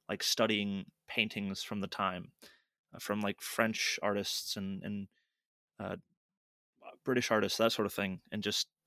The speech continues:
sat and looked at paintings and decided, "That's what I want that shot to look like." Um, there are countless examples of just, like, the most perfectly rounded shots, and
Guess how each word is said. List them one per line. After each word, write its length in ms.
sat 360
and 120
looked 180
at 120
paintings 440
and 80
decided, 480
"That's 220
what 100
I 60
want 180
that 120
shot 260
to 100
look 160
like." 280
Um, 300
there 180
are 320
countless 440
examples 640
of 180
just, 500
like, 160
the 60
most 320
perfectly 800
rounded 400
shots, 640
and 320